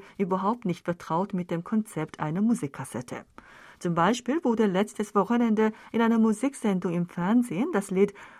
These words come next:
Auto Reverse des Sängers Psy vorgestellt, wobei die jungen Mitglieder von Idolgruppen unter fünfundzwanzig Jahren zunächst nicht begriffen haben,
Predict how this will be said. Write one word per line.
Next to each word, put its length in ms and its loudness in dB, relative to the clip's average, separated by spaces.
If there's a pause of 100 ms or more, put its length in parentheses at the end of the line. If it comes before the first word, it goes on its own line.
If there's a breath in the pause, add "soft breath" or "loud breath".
(160 loud breath)
Auto 360 0
Reverse 500 0
des 220 -6
Sängers 300 0
Psy 360 0
vorgestellt, 760 0 (240 loud breath)
wobei 220 4
die 80 0
jungen 320 4
Mitglieder 560 2
von 260 0
Idolgruppen 840 0
unter 240 0
fünfundzwanzig 840 -2
Jahren 480 -2 (240 loud breath)
zunächst 480 -2
nicht 180 -6
begriffen 480 -2
haben, 380 4